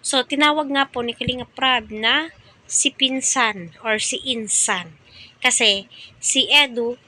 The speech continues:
at saka si Kalingap Prab, pinsang buo po sila. Ano, so, syempre, alam mo, pinsan mo, malalaman mo talaga kung crush ba ni Edu itong si Viancy. Ano, so, ikaw na pinsan, syempre, sa tagal-tagal niyong magkasama,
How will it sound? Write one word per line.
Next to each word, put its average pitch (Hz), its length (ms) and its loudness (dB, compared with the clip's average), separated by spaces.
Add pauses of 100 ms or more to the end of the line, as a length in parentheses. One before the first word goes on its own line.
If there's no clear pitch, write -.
(120)
at 233 160 2
saka - 160 -4
si 240 160 -4
Kalingap 240 320 -4
Prab, 220 320 -4
pinsang 226 480 -2
buo 196 200 -6
po 214 200 -12
sila. 185 400 -10
Ano, 190 320 -14
so, 196 200 -12 (680)
syempre, 214 800 -2 (440)
alam 269 240 4
mo, 226 160 0
pinsan 240 520 0
mo, 208 320 -6 (520)
malalaman 254 560 2
mo 240 80 -8
talaga 190 640 -6 (160)
kung 190 520 -12 (600)
crush 233 360 2 (220)
ba 214 340 2
ni 202 200 -8
Edu 196 400 -2
itong 190 280 -10
si - 280 -10 (760)
Viancy. 180 840 -4
Ano, 190 280 -12
so, 262 320 -8
ikaw 403 280 -2
na 359 80 -2
pinsan, 247 440 -4
syempre, 226 360 0
sa 214 120 -12
tagal-tagal 220 560 -4
niyong 208 280 -8
magkasama, 196 480 -8